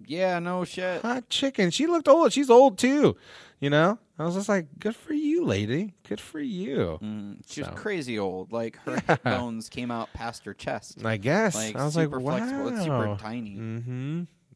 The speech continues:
Speaker 2: She was
Speaker 1: I was
Speaker 2: very
Speaker 1: like, "Please
Speaker 2: tiny.
Speaker 1: eat something.
Speaker 2: Yeah.
Speaker 1: Please, you've won. Whatever you're trying to do, you have succeeded."
Speaker 2: Right. <laughs>
Speaker 1: Like, when you have a belly and it's not a belly, it's your hips. <laughs> Like,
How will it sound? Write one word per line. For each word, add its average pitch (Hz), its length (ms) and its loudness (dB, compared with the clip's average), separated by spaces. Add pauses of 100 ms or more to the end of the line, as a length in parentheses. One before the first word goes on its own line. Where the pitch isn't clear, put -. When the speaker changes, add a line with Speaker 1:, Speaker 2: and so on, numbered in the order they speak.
(140)
Speaker 2:
She 120 160 -6
was 98 200 -4
Speaker 1:
I - 40 -6
was 85 100 -10
Speaker 2:
very 117 120 -4
Speaker 1:
like, 92 100 -10
"Please 156 220 -8
Speaker 2:
tiny. 113 100 -12
Speaker 1:
eat - 100 -14
something. 98 500 -16
Speaker 2:
Yeah. 92 220 -4
Speaker 1:
Please, 120 180 -10
you've 113 200 -6
won. 98 500 -6 (100)
Whatever 127 340 -4
you're 147 100 -4
trying 143 240 0
to 139 80 -2
do, 127 100 -4
you 127 380 -4
have 131 160 -4 (240)
succeeded." 95 680 -16
Speaker 2:
Right. 95 260 -6
<laughs> - 520 -14
Speaker 1:
Like, 113 260 -2
when 127 160 -4
you 135 100 -2
have 135 140 0
a 117 60 -2
belly 120 420 -2
and 110 80 -4
it's - 160 -10
not 110 160 -4
a 117 60 -4
belly, 127 280 -4
it's - 220 -12
your 98 360 -6
hips. - 680 -8
<laughs> - 200 -4
Like, 175 440 6